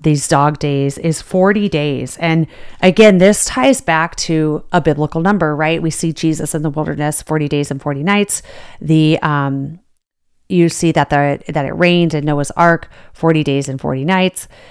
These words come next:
And so forty is a biblical number as well. And so I think that we need to kind of be sensitive to these things also, because people will argue that there are some of these ancient writings that are older than the Bible.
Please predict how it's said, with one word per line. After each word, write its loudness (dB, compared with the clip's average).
And 4
so 2
forty 0
is 0
a 0
biblical 0
number -2
as -4
well. 0
And -4
so -4
I -2
think -6
that -2
we 4
need 2
to -4
kind -2
of -4
be -2
sensitive -4
to -10
these -4
things -6
also, -2
because -6
people 4
will 2
argue 2
that 0
there 2
are 0
some 0
of 2
these 0
ancient -2
writings -2
that -2
are -4
older 2
than -4
the -2
Bible. 0